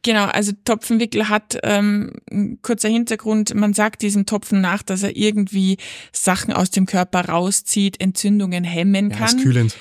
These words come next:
Speaker 2: Punkt.
Speaker 1: Äh, genau, ja gut, also das ist vielleicht die, die nettere Variante, also, äh, es gibt Menschen, die, die, die schmieren sich halt Topfen, auch wenn sie Knieschmerzen
Speaker 2: Ja.
Speaker 1: haben und dies, das, was auch immer, ähm, Hausmittel,
Speaker 2: Ja.
Speaker 1: äh, kühlend, wahrscheinlich wird's
Speaker 2: Mhm.
Speaker 1: einfach das sein.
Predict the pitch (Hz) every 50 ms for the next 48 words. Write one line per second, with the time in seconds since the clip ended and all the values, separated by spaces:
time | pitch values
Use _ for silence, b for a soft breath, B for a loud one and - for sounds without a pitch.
0 | B B B - 127 104 101 98 95 - - _ _ - - 170 170 170 170 160
1 | - 175 175 185 185 175 - - - 190 185 180 - 170 208 214 208 233 - 214
2 | 196 190 202 202 - 202 196 B B B B - - 190 185 165 156 196 196 202
3 | 202 254 240 233 220 214 202 196 196 202 214 208 196 214 220 - - - 202 190
4 | 196 156 98 127 107 - - - 50 _ _ _ _ _ _ _ _ - - -
5 | - - 220 - - 202 202 208 - - 214 190 196 196 190 190 196 190 185 196
6 | 196 190 190 - - 208 208 214 214 - - 202 180 175 - 202 185 - - 175
7 | 175 180 180 180 190 - - 233 226 233 - 208 196 196 127 127 196 202 202 190
8 | 190 196 190 185 185 190 185 B B B B B B - 214 220 202 - - 185
9 | 185 196 - - 180 190 190 - 196 214 220 - 202 202 190 196 B B B B
10 | B B - - 185 185 180 180 180 180 190 - _ - - - 170 170 180 185
11 | - - 196 190 180 123 117 120 180 175 180 185 B B B B _ - - -
12 | - - - 196 208 226 220 208 202 202 196 202 190 180 180 - 175 175 175 170
13 | 170 170 - - 120 113 113 113 113 113 113 113 165 - - - 170 165 165 160
14 | 147